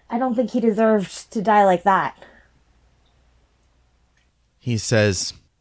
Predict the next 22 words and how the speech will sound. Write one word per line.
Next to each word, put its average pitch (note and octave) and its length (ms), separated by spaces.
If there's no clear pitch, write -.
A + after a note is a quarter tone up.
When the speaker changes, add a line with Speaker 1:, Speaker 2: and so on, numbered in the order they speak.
Speaker 2:
"Uh, A#2 100
much C#3+ 340
of A2 140
it G2 160
has F#2+ 140
seemed - 520
to G#2+ 140
have F2+ 120
fallen C3 400
out F#2 180
of E2 140
my D#2 160
head. F2 460
Uh, D#2+ 460
there A2+ 160
is D#3+ 200
a A2 60
power C#3 520
source F2+ 480
here E2 320
that F2+ 160
can F2+ 200